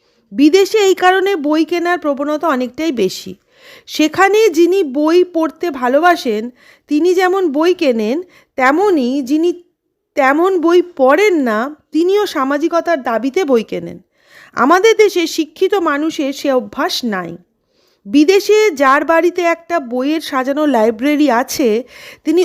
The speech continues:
অভিজাত হিসাবে পরিচিত হন। সেখানে যারা বই কেনেন না, তারা সামাজিক নিন্দার শিকার হয়।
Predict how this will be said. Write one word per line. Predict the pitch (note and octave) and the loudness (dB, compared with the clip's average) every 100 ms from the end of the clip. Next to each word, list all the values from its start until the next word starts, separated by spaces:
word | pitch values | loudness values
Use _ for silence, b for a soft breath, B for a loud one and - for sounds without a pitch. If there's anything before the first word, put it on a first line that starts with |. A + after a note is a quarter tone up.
| - | 0
অভিজাত | C4+ C#4 F4+ F#4 F#4 | 2 6 6 4 0
হিসাবে | F#4+ D4+ D#4+ E4+ | -2 -2 -2 -4
পরিচিত | F#4 C4 A#3 B3+ B3 | -4 -6 -6 -12 -6
হন। | C#4+ A3 F3 F3+ _ b b b b | -6 -6 -12 -14 _ b b b b
সেখানে | - D4+ D#4+ F4+ G#4 | -2 -2 2 2 2
যারা | F4 E4 E4 | 4 2 2
বই | C4+ D4+ | 0 -2
কেনেন | D4+ D4 D#4+ G#4 F#4+ | -4 -4 0 2 2
না, | C#4+ A3+ A#3 C#4+ | 0 -2 -4 -6
তারা | C4+ C4 C4+ | -4 -4 -4
সামাজিক | A#3+ A#3 B3+ B3+ E4 | -6 -4 -4 -2 -4
নিন্দার | B3 B3 B3 A#3+ D4+ | -2 -2 -2 0 -2
শিকার | F#4+ - A3 G#3+ F#3+ | -2 -8 -6 -4 -4
হয়। | E3+ E3+ | -6 -14